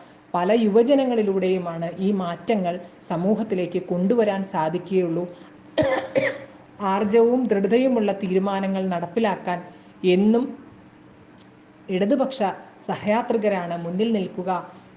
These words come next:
എന്നുള്ളത് കൊണ്ട് തന്നെ അത്തരം തീരുമാനങ്ങളുമായി മുന്നോട്ട് പോകാൻ സാധിക്കട്ടെ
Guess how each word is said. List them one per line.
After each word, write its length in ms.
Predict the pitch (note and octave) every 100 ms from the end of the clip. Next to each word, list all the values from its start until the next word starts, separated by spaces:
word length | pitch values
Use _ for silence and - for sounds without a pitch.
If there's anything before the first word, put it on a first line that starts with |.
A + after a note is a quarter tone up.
| F#3
എന്നുള്ളത് 380 | F#3 C4+ A3 F#3+ F#3
കൊണ്ട് 200 | F3 E3+
തന്നെ 220 | E3+ E3 F3 - - -
അത്തരം 320 | E3 - G3+ A3+ - - - - - - - - - - - - D#3+
തീരുമാനങ്ങളുമായി 840 | G#3+ G#3 A3 B3 B3+ B3+ A3+ F#3+ F#3
മുന്നോട്ട് 440 | F3 F3+ G3+ G#3+ G3+
പോകാൻ 280 | F3+ E3+ E3+ - - -
സാധിക്കട്ടെ 640 | E3+ E3+ G3 G#3 G3+